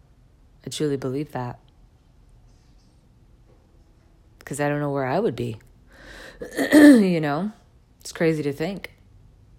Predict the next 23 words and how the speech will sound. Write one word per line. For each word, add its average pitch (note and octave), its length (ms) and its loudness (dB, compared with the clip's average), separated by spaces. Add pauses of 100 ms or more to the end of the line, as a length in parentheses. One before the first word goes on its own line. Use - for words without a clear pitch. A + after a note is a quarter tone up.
(180)
But B2 100 -6
I B2+ 80 -6
don't B2 120 -6
want A#2+ 200 -10
to. - 160 -18 (280)
<laughs> - 300 2
'Cause - 360 0
we're C#4+ 200 8
moving A#3 280 4
forward. G#3 960 0
<laughs> - 40 -20 (1700)
So G3+ 380 4 (240)
I'm G#3+ 120 -2
gonna A#3 140 0
end G3 220 0
on F3+ 180 0
that. C3 380 -2 (380)
Um, C3+ 540 -4 (3250)
be F#3 200 0
still D#3+ 520 0
when D3+ 180 -4
you C#3 120 -6
can, C#3 480 -6